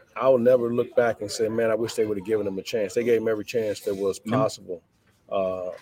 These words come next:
Speaker 1: and again, sometimes a change of scenery might be a difference in, in your success, and, and hopefully he can continue that.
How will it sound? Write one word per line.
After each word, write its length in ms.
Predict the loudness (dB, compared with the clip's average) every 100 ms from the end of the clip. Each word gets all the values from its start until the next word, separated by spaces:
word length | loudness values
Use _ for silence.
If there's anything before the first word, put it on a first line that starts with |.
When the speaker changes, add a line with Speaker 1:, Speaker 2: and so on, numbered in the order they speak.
| -10
Speaker 1:
and 120 | -8
again, 280 | -4 0 0
sometimes 720 | 0 -4 -2 -2 -2 -6 -14 _ _ -12
a 40 |
change 320 | -6 -2 -2 -4
of 60 |
scenery 540 | -6 -4 -2 -4 -6 -8
might 220 | -4 -4 -2
be 100 | -6
a 40 |
difference 480 | -2 -4 -4 -10 -10
in, 200 | -10 -8 -6
in 140 | -4
your 100 | -4
success, 560 | -6 -8 0 2 0 -6
and, 220 | -8 -10 -10
and 120 | -4
hopefully 320 | 2 2 2 -2
he 100 | -2
can 100 | -4
continue 440 | -6 -2 0 2
that. 160 | 0